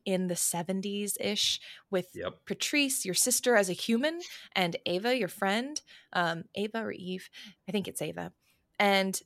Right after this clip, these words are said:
Speaker 1: what happens is they take you back to your apartment and they start questioning you about these delusions you're having. And in that,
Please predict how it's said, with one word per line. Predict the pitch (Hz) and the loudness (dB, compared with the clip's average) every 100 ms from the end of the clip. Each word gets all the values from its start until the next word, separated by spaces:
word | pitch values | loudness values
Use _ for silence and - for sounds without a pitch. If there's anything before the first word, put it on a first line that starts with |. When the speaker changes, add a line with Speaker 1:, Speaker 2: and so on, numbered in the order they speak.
| _ _ - | _ _ 0
Speaker 1:
what | 202 208 | 2 4
happens | 262 359 330 202 | 4 4 2 -2
is | 190 | 0
they | 190 | -2
take | - 269 285 | 0 -2 2
you | 370 | 4
back | 302 254 | 6 4
to | - | 2
your | 220 | -2
apartment | 202 - 196 - - | -2 2 2 2 -2
and | 180 | -4
they | 175 | -4
start | - 294 - - | 0 0 0 -4
questioning | - 262 262 - - 190 185 180 175 | -6 -4 0 0 -2 -4 -2 0 0
you | 175 170 | 0 0
about | 170 175 170 - | 2 4 4 2
these | - 202 | -2 -2
delusions | - 254 240 277 381 359 254 180 | 0 0 0 2 4 4 2 0
you're | 175 | 0
having. | 156 165 160 - 147 185 - - - - | 0 0 0 -2 -6 -8 -12 -14 -14 0
And | 190 180 - | 2 2 2
in | 233 311 285 | 2 4 6
that, | 180 - | 4 6